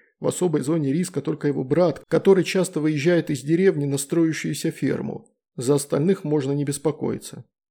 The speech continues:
«Смотрите, чтобы его не похитили. Неизвестно, что парень в этом случае, м, выкинет. Мне сообщили, что он сильно привязан к своей семье.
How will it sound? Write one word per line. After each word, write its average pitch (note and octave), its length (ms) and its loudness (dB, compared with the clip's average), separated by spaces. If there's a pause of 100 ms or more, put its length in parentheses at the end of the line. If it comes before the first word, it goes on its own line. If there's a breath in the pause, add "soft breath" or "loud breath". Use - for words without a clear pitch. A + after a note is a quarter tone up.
(380)
«Смотрите, C#3+ 680 -6
чтобы C3+ 280 -10
его C#3 200 -2
не D#3 100 -6
похитили. - 800 -8 (220)
Неизвестно, C#3+ 560 -2
что - 220 -10
парень C#3+ 320 -2
в C#3 40 -4
этом C#3 200 -4
случае, C#3 500 -8
м, C3+ 300 -8
выкинет. - 560 -8 (180)
Мне D#3+ 300 0
сообщили, E3 580 -2
что - 240 -4
он D#3+ 80 -2
сильно E3 320 -2
привязан D#3 500 0
к D3 60 -12
своей D#3 240 -4
семье. D#3+ 560 -4